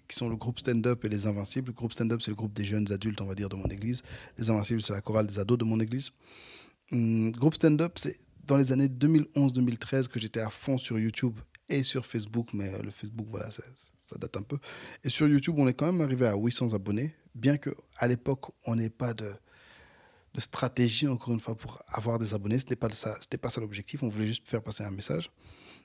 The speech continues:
Mais de, rien que de tout ça, on a déjà deux mille, non, deux cent cinquante mille vues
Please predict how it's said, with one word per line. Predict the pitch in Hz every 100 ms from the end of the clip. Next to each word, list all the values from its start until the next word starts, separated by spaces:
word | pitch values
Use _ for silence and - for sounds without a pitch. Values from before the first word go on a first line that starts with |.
| -
Mais | 104 156 262 -
de, | -
rien | 117 - 151 151
que | 110
de | 110
tout | 107
ça, | 120 160
on | 156
a | 120
déjà | 120
deux | 117 123
mille, | 170 175 160 - _ _ _ _ _ -
non, | 101 - _ -
deux | 160
cent | - 165
cinquante | - 156 165 151
mille | 156 131
vues | 113 110